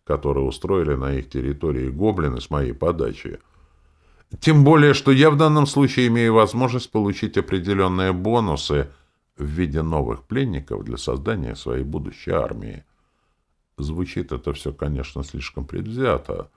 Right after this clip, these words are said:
Можно было бы даже заявить то, что подобные бойцы впоследствии мне, может быть, и не пригодятся.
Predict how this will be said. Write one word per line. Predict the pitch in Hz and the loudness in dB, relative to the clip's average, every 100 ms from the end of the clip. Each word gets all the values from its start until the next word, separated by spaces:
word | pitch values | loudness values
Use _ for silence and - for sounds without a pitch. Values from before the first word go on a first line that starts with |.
| _ _ _ _ | _ _ _ _
Можно | 139 170 143 147 | 6 8 6 6
было | 143 147 143 | 6 6 6
бы | 139 | 6
даже | 139 123 120 | 6 6 4
заявить | 113 131 123 123 120 | 6 6 6 4 4
то, | 131 | 2
что | 113 113 | 4 0
подобные | - 113 110 104 101 104 | 4 4 4 0 0 0
бойцы | 98 113 113 131 | 4 2 2 -4
впоследствии | - 95 - 139 143 - 71 | -2 -2 0 -4 -4 -2 -2
мне, | 73 85 | 0 -2
может | 92 87 87 | -2 -2 -2
быть, | 82 87 | -4 -6
и | 85 | -6
не | 92 | -6
пригодятся. | 87 98 117 123 82 55 - 60 | -6 -4 -2 0 -2 -4 -6 -8